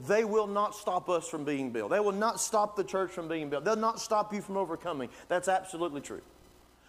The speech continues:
But we also see there's opposition here, because it says the gates of Hades will not what? Overpower it. Some translations say will not prevail against it, I believe is how the English Standard Version says.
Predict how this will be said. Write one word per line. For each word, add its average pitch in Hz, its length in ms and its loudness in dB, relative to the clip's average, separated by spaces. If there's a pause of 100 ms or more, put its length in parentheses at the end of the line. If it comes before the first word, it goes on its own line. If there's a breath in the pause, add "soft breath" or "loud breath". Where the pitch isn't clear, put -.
But 214 120 6
we 220 120 6
also 262 400 6
see 247 180 2
there's 190 200 6
opposition 190 1120 4
here, 107 280 -2 (440 loud breath)
because 226 320 2
it 220 80 -2
says 254 260 2
the 202 100 0
gates 208 280 2
of 190 80 -2
Hades 214 320 0
will 180 160 0
not 220 200 0
what? 220 240 4
Overpower 196 920 2
it. 95 100 -6 (560 loud breath)
Some 226 220 2
translations 196 560 2
say 208 120 4
will 196 120 2
not 233 320 0
prevail 208 760 2
against 196 540 -2
it, 131 80 0
I 131 60 2
believe 139 240 0
is 120 100 -4
how 135 140 0
the 123 120 -6
English 135 280 -2
Standard 131 240 -2
Version 107 340 -8
says. - 200 -14